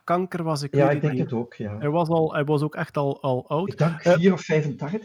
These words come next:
Speaker 2: denk ik, die man was, hè?
Speaker 1: de, de prijs die hij, die hij openstaan had, was de Million Dollar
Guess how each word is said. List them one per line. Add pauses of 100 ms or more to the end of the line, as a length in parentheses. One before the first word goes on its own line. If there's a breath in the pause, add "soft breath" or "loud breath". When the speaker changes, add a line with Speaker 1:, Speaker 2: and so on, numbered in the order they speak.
Speaker 2:
denk
ik,
die
man
was,
hè?
Speaker 1:
de,
de
prijs
die
hij,
die
hij
openstaan
had,
was
de
Million
Dollar